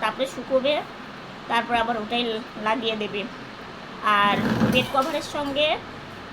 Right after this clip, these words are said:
বালিশের কভার আছে, ওটা হচ্ছে, উম, আহ, দুটো বালিশে ভরিয়ে দেবে বোনের আর আমার, এই হচ্ছে ব্যাপার। তো এদিকে চা খেয়ে নিই,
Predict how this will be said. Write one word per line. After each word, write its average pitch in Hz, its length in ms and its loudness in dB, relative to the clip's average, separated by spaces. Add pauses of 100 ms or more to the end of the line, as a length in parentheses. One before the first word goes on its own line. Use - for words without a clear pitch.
(120)
বালিশের 247 440 6
কভার 285 280 2
আছে, 311 380 2 (640)
ওটা 254 280 4
হচ্ছে, 240 560 -2 (180)
উম, 214 80 -2
আহ, 208 340 2 (560)
দুটো 240 180 0
বালিশে 226 420 0
ভরিয়ে 233 360 -2
দেবে 240 300 0 (160)
বোনের 226 260 0
আর 214 80 2
আমার, 214 320 0 (800)
এই 226 140 2
হচ্ছে 220 240 -4
ব্যাপার। 185 360 0 (680)
তো 240 80 -4
এদিকে 233 360 0
চা 233 220 2 (120)
খেয়ে 262 180 0
নিই, 294 200 0